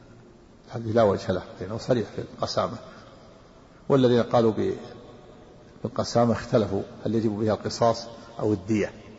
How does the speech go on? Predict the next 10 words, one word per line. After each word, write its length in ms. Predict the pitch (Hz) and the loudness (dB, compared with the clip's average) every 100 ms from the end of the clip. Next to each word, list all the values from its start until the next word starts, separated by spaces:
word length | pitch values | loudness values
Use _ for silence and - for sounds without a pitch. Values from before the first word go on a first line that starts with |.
| - - - - 120 | -20 -20 -20 -14 -10
والصواب 320 | - 131 135 | -2 2 2
أنه 140 | 127 | 2
يجب 140 | 127 127 | 0 -2
بها 240 | 117 110 | 0 -2
القصاص، 520 | - 107 117 101 - - - - - - - - - - - - - - - - - - - - - _ - - - - - - - - - - | -2 -6 -4 -6 -8 -16 -18 -18 -20 -20 -20 -20 -20 -20 -20 -20 -20 -20 -20 -20 -20 -20 -20 -20 -20 _ -20 -20 -20 -20 -20 -20 -20 -20 -20 -8
يجب 100 | 110 | -4
بها 180 | 104 98 | -4 -4
القصاص 480 | - 104 131 117 - 98 - - - - - - - | -6 -4 -2 -2 -4 -10 -12 -20 -20 -20 -20 -18 -6
إذا 120 | 98 | -4
حلفوا. 460 | - 113 98 107 | -2 -2 -2 -4